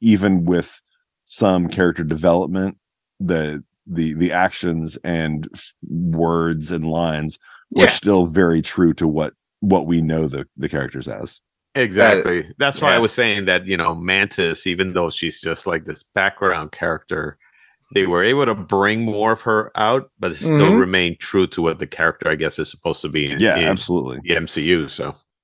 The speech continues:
Speaker 2: Yeah, very much like Nebula, very much like Cosmo, and I wanna bring that up too. That, that's another note that I wanted to, because we got more of Cosmo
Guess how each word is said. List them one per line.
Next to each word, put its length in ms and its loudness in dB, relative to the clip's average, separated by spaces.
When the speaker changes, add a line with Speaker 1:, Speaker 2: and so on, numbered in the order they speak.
Speaker 2:
Yeah, 240 6
very 260 4
much 300 2
like 200 2
Nebula, 840 6
very 320 4
much 260 2
like 200 4
Cosmo, 640 2
and 160 0
I 280 2
wanna 260 4
bring 240 2
that 180 6
up 200 4
too. 560 2
That, 280 0
that's 280 2
another 300 2
note 360 2
that 160 2
I 80 2
wanted 380 -2
to, 180 2
because 420 -4
we 100 0
got 380 2
more 420 0
of 320 2
Cosmo 920 0